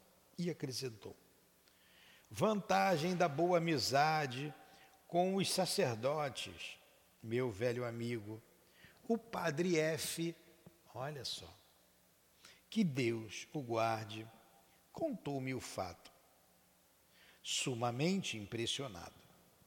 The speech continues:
Agora você vê, o cara deve ter ido conversar com o padre, né? Pedindo ajuda, conselho.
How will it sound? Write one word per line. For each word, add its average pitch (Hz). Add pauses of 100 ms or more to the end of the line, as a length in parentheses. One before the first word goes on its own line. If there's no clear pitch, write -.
(500)
Agora 170
você 156
vê, 147 (1700)
o 190
cara 202
deve 190
ter 208
ido 202
conversar 214
com 233
o 226
padre, 170
né? 165 (1600)
Pedindo 127
ajuda, 147 (120)
conselho. 147